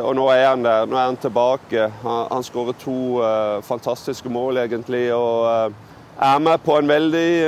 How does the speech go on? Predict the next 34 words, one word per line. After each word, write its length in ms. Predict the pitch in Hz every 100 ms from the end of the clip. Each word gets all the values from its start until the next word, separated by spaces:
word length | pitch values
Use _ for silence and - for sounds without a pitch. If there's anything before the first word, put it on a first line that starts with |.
| 156 156
eh, 40 | 151
morsom 560 | 156 156 - 180 170 156
og 640 | 143 143 143 143 139 143 143
offensiv, 520 | 170 160 160 151 143
eh, 460 | 143 143 143 139 139
midtbane 640 | 147 - - 170 170 156
som, 400 | - 139 135 135
eh, 760 | 139 139 135 135 131 131 123 123 117
jeg 80 | 139
håper 260 | 139 139 151
vi 140 | 135
får, 400 | 139 135 131 131
eh, 320 | 131 127 127
sett 300 | 131 143 131
mer 180 | 139 147 165 -
til. 180 | 123
Det 100 | 117
er 200 | 139 131 147
jo, 300 | 143 127 127
eh, 580 | 127 127 127 131 123 120 - - - - -
ingen 260 | 139 151 160
tvil 440 | - 135 156 156
om 100 | 135
at 160 | 123 -
både 300 | 127 135 135
Fabinho, 640 | 135 131 139 143 123 120
Keita 460 | - 131 143 - 127
og 560 | 110 117 123 123 113 98 127
Oxlade-Chamberlain 920 | - 127 120 - 131 131 120 110 110
har 220 | 107 127
vært 320 | 113 120 - 120
veldig, 300 | 120 127 123
veldig 300 | 113 120 120
nær 360 | 113 123 131